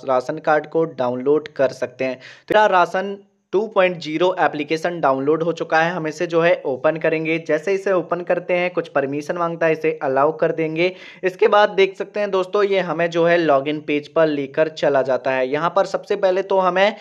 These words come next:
लैंग्वेज सेलेक्ट करना है और नेक्स्ट के बटन पर क्लिक करेंगे। इसके बाद गेट स्टार्टेड के बटन पर क्लिक करेंगे। सबसे पहले हमें यहाँ पर लॉगिन करना पड़ेगा। तो लॉगिन करने के लिए यहाँ पर आप क्या कर सकते हैं, यहाँ पर अपना जो है आधार नंबर जो है हम फिल कर देंगे। इसके बाद यहाँ पर इस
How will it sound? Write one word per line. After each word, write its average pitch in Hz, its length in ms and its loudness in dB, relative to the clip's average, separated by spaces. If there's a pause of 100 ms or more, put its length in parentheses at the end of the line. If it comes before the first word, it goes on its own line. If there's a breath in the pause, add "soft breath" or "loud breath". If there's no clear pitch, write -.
(340 loud breath)
लैंग्वेज 185 420 4
सेलेक्ट 190 340 2
करना 190 260 0
है 190 220 2
और 151 220 0
नेक्स्ट 151 360 0
के 190 140 -2
बटन 180 260 0
पर 185 240 2
क्लिक 135 340 -6
करेंगे। 135 280 -2
इसके 135 220 -4
बाद 180 280 4
गेट 165 420 2
स्टार्टेड 139 520 -2
के 165 120 -2
बटन 151 300 -2
पर 160 220 0
क्लिक 127 380 -8
करेंगे। 131 360 -2
सबसे 151 300 -4
पहले 202 240 4
हमें 185 260 2
यहाँ 170 180 4
पर 196 240 4 (340 loud breath)
लॉगिन 147 420 4
करना 160 320 -2
पड़ेगा। 139 340 0
तो 143 140 -2
लॉगिन 175 320 2
करने 196 220 -2
के 185 120 -6
लिए 190 200 2
यहाँ 170 260 -2
पर 180 120 2
आप 151 340 -2
क्या 175 140 4
कर 185 180 0
सकते 190 300 -6
हैं, 190 260 -2 (300 loud breath)
यहाँ 175 180 4
पर 214 160 2
अपना 185 360 2
जो 180 180 2
है 190 260 2
आधार 143 440 2
नंबर 170 320 -2
जो 170 140 0
है 170 180 2
हम 160 200 -4
फिल 135 220 -8
कर 151 220 -2
देंगे। 160 340 -2
इसके 175 420 -4
बाद 185 280 4
यहाँ 156 160 0
पर 156 280 0
इस 147 180 -6